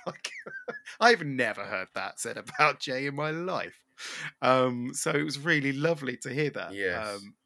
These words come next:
Speaker 1: yeah, so that,
Speaker 2: Yeah.
Speaker 1: that, that's always quite nice. It's very rare,
Speaker 2: Yes.
Speaker 1: obviously. Um, and it's much more often that I will be cringing as he's firing questions at some poor kid <laughs> about
Speaker 2: <laughs>
Speaker 1: what Hephaestus's, you know,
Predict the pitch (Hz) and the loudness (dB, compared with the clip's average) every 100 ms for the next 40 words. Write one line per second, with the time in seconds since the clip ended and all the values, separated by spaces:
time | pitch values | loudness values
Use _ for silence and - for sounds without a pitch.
0 | _ - 135 92 82 _ - 131 139 - | _ 0 2 2 -6 _ -6 0 2 2
1 | 143 139 - 127 135 151 - 156 143 - | -2 -2 -4 -6 -2 -2 0 2 2 0
2 | 127 117 131 110 123 135 180 147 110 135 | -4 -2 -2 -4 -8 -2 2 2 2 4
3 | 110 95 110 - - 80 - - - - | 6 4 2 -6 -10 -14 -16 -16 -16 -18
4 | - 113 107 101 104 104 110 - _ _ | -12 -8 -6 -8 -10 -12 -14 -18 _ _
5 | _ _ - 113 107 113 - 113 123 127 | _ _ -10 -10 -8 -10 -10 -8 -4 -2
6 | 131 - 110 107 101 110 101 101 104 107 | -2 -6 -8 -8 -8 -12 -8 -8 -6 -8
7 | 104 101 110 - 123 113 101 95 98 95 | -8 -14 -16 -8 -6 -6 -10 -12 -8 -8
8 | - 107 - - 117 104 98 98 107 104 | -8 -12 -12 -6 -4 -2 -4 -8 -10 -12
9 | - 107 101 90 - - 101 95 - - | -14 -14 -14 -14 -12 -10 -10 -14 -16 -12
10 | 107 - - 117 95 - _ _ _ - | -12 -12 -10 -8 -10 -16 _ _ _ -20
11 | - - - - - - 170 - 180 165 | -8 -6 -6 -4 -4 0 0 2 6 6
12 | 160 160 156 147 - 139 - 151 147 - | 8 4 4 -2 -2 -4 2 6 6 4
13 | 147 147 147 151 135 135 - 135 147 131 | 0 -2 0 4 4 4 -2 -2 -2 -2
14 | 123 139 147 - - 175 135 123 110 107 | -4 -6 -12 -14 -14 -10 -2 0 0 -2